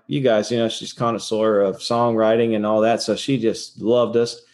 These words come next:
By the end of the night, we were, like, drinking wine and eating barbecue in the back with, like, a bride and a groom I never met, you know, we, but we were the life of the party. And, uh,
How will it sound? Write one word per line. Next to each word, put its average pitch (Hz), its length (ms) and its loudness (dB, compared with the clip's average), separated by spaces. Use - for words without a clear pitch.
By 131 140 2
the 160 120 4
end 170 80 2
of 147 60 2
the 131 60 4
night, 147 480 2
we 151 180 2
were, 127 200 2
like, 107 400 0
drinking 143 380 0
wine 139 440 2
and 120 120 0
eating 120 200 -2
barbecue 135 640 2
in 131 120 2
the 120 80 0
back 139 460 2
with, 113 240 0
like, 117 440 0
a 123 80 2
bride 123 460 2
and 123 100 0
a 110 40 -2
groom 131 340 0
I 131 100 2
never 131 300 2
met, 120 400 0
you 123 100 -4
know, 120 320 2
we, 135 300 0
but 117 100 2
we 135 120 4
were 147 80 4
the 135 100 4
life 135 320 2
of 117 80 -2
the 113 80 0
party. 123 480 2
And, 110 180 -2
uh, 104 340 2